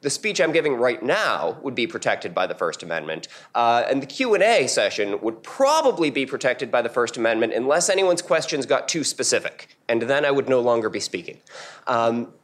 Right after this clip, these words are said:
that seems wrong. That seems like an unadministrable rule. Uh, and it also seems unadministrable to draw the lines around what is a professional,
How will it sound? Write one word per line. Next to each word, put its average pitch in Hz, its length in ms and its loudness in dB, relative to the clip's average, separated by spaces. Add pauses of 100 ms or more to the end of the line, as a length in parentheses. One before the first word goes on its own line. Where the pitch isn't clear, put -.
(140)
that 262 240 0
seems 311 240 2
wrong. 190 400 2
That 233 180 2
seems 202 240 2
like 180 120 4
an 180 100 4
unadministrable 175 840 2
rule. 160 460 4 (300)
Uh, 175 400 4 (420)
and 208 100 4
it 214 220 -2
also 339 320 4
seems 202 260 2
unadministrable 147 760 2
to 185 100 -6
draw 170 260 2
the 214 100 0
lines 143 440 2
around 131 380 4
what 135 500 0
is 151 460 2
a 139 160 2
professional, 117 720 -2